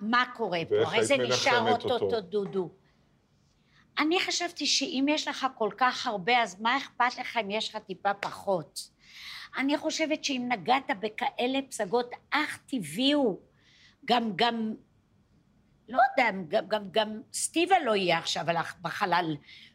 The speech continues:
Speaker 1: עד סוף חייו. הלך, ביקר, נהנה, השתגע, חוזר.
Speaker 2: יש אבל משהו מאוד מעניין ברגע הזה, שפתאום את גם ממולכדת, כי האיש שהיה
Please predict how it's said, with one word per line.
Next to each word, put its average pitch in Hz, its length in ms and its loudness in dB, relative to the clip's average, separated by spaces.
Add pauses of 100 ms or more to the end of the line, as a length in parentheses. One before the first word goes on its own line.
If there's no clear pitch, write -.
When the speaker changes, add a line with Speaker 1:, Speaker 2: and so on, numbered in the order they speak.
(280)
Speaker 1:
עד 220 380 2
סוף - 380 -8
חייו. 160 360 -2 (240)
הלך, 269 560 -2
ביקר, 240 560 0 (220)
נהנה, 240 500 -4 (220)
השתגע, 165 600 0 (520)
חוזר. 302 460 2 (200)
Speaker 2:
יש 127 280 2
אבל 107 260 0 (440)
משהו 107 380 -4
מאוד 98 280 2
מעניין 95 420 0
ברגע 101 440 2
הזה, 85 400 0 (400)
שפתאום 131 580 0 (100)
את 120 180 0
גם 107 180 0
ממולכדת, 92 1000 0
כי 110 200 2
האיש 143 340 2
שהיה 117 480 6